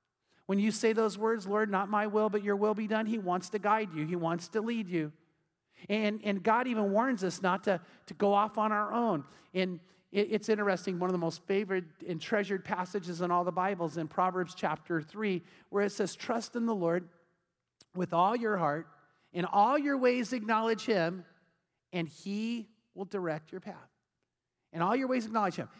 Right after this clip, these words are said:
And then in the middle of it, it says something very interesting. "Trust in the Lord with all your heart and lean not on your own understanding."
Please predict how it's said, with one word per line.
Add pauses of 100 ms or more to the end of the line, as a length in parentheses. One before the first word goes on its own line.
(120)
And
then
in
the
middle
of
it,
it
says
something
very
interesting. (260)
"Trust
in
the
Lord
with
all
your
heart
and
lean
not
on
your
own
understanding."